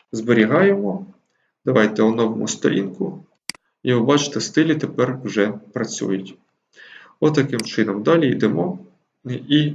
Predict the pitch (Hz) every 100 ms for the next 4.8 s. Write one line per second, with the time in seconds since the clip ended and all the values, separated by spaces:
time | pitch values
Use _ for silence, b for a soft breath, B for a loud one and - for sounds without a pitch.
0 | - 117 107 101 120 139 143 135 120 -
1 | b b b b b _ - 117 131 147
2 | 147 135 - 123 - - 123 - 120 -
3 | 131 139 113 104 107 107 - 110 104 101
4 | - - 113 107 - 190 -